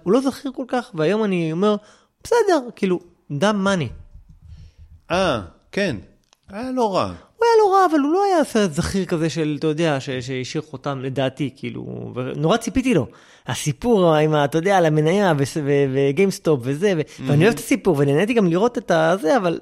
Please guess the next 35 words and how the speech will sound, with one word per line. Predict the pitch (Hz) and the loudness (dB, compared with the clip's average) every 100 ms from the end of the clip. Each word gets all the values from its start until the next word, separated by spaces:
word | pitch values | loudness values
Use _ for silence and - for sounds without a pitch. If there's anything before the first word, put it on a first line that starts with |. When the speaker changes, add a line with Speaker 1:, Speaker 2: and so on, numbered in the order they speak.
| _ | _
Speaker 1:
אבל | 139 147 143 _ _ - - - | -6 -4 -6 _ _ -20 -20 -4
הוא | 165 | -2
לא | |
צריך | 202 160 | 0 -2
להשאיר | 123 139 | -6 -10
חותם. | 127 131 156 254 - _ _ _ _ - | -10 -4 -4 -6 -12 _ _ _ _ -14
אה, | 120 - - | -10 -10 -8
ו-, | 165 - - - - - - | -6 -4 -4 -6 -16 -18 -20
<laughs> | - - - 170 - | -20 -16 -6 -4 -4
ועוד | 120 131 156 | -2 0 0
אחד | - 147 | 0 -2
שאני | 131 | -2
חייב | 127 131 | -2 0
להגיד, | 123 180 190 - - _ _ - | 0 0 -4 -12 -20 _ _ -10
היחידה | 135 - 127 - | -8 -6 -4 0
ללוחמה | 247 139 147 175 | 0 -2 0 0
לא | 175 | 0
ג'נטלמנית, | 175 151 113 113 156 113 - | -2 -4 -4 -2 -2 -4 -10
של | - 117 | -14 -4
גיא | 127 | 0
Speaker 2:
Mhm, | 123 | 2
Speaker 1:
ריצ'י. | 117 117 117 117 - | 2 0 -4 -6 -8
Speaker 2:
mhm. | 120 110 117 127 _ _ | -8 -8 -10 -12 _ _
Speaker 1:
סרט | - - - 202 | -20 -14 -12 -8
מיותר. | 127 101 - 160 170 - _ _ _ | -8 -8 -6 -6 -8 -14 _ _ _
Speaker 2:
כן. | - 135 | -6 -4
Speaker 1:
פשוט | 247 | -4
מיותר. | 220 156 180 127 | -4 -2 -2 0
גיא | 139 | 2
ריצ'י | 185 208 170 | 0 0 -4
לא | |
עושה | 180 | -6
סרטים | 170 160 | -4 -4
טובים | 151 139 143 | -4 -4 -4
לאחרונה. | 120 - - | -6 -8 -14